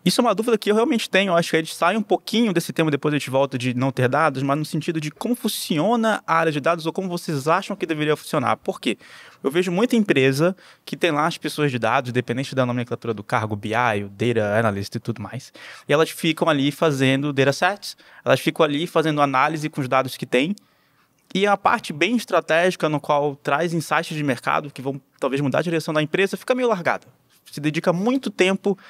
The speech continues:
ao dados só do produto. Como vocês acham que tem que ser essa divisão de proporção de pessoas dedicadas a dados macro estratégicos, que às vezes até se conecta com outras métricas da empresa, versus dados só do produto?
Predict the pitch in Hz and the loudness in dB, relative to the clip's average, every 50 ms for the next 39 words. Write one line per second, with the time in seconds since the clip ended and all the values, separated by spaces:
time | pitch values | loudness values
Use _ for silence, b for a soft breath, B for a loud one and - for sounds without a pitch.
0 | B B B - 151 156 165 170 170 170 _ _ _ _ - 147 135 143 165 190 | B B B -2 0 2 2 0 -2 -6 _ _ _ _ -8 0 2 2 2 2
1 | 185 175 175 - - 175 160 165 165 - - 170 156 123 117 107 - - 117 B | 2 0 -4 -2 0 0 0 0 -2 0 0 0 2 2 0 -2 -2 -6 -6 B
2 | B B B B B B B - 185 226 233 240 - 220 180 170 165 175 - 160 | B B B B B B B -4 -2 0 0 0 0 2 2 2 2 2 0 -6
3 | - - 156 - - - - 151 151 - 143 131 135 127 131 123 147 147 135 127 | -2 -2 -4 -2 -2 2 2 2 4 4 0 -2 0 -2 0 0 0 0 0 -4
4 | - - 165 - - 165 156 - - - 131 120 113 107 107 - _ _ _ _ | 0 0 0 2 2 0 0 0 -6 -4 -2 -2 -2 -2 -6 -12 _ _ _ _
5 | _ _ _ _ _ _ - - 123 113 113 - _ - 120 - - 135 127 123 | _ _ _ _ _ _ -14 -6 -6 -6 -6 -6 _ -6 -6 -4 -4 -4 -4 -2
6 | 123 123 117 120 - 127 113 113 113 110 107 104 107 104 101 - - 131 120 110 | -4 -6 -8 -4 -2 0 0 0 -2 -4 -8 -6 -6 -6 -6 -8 -4 -2 2 2
7 | 113 117 117 110 107 120 117 131 143 - - 123 120 - - 127 107 - 127 131 | 2 2 0 -4 -2 -2 -2 -2 -2 -4 -4 -8 -8 -2 -2 -2 0 0 0 0
8 | 143 127 - - - - 120 107 - _ _ 131 123 123 147 139 151 - - 156 | 0 -2 -6 -10 -4 -4 -4 -4 -4 _ _ -2 0 0 2 2 2 2 0 -2
9 | 156 - - - - 156 120 127 139 160 - - 147 - - 127 139 143 - 135 | -4 -6 -14 -2 -2 0 0 2 -2 -2 0 0 0 0 2 -2 -2 0 0 -2
10 | 127 120 120 131 139 - - 135 120 123 120 120 - 131 156 175 175 - 139 120 | 0 2 0 0 0 0 -4 0 2 2 0 2 0 0 0 0 0 -4 -4 -2
11 | 135 131 127 - - 135 131 117 113 107 117 117 123 - - - 104 104 104 - | -2 -4 -4 -4 -6 -6 -2 0 2 2 2 0 -2 -8 -6 -8 -8 -8 -6 -4
12 | 113 110 104 95 - - - | -4 -4 -4 -6 -10 -12 -20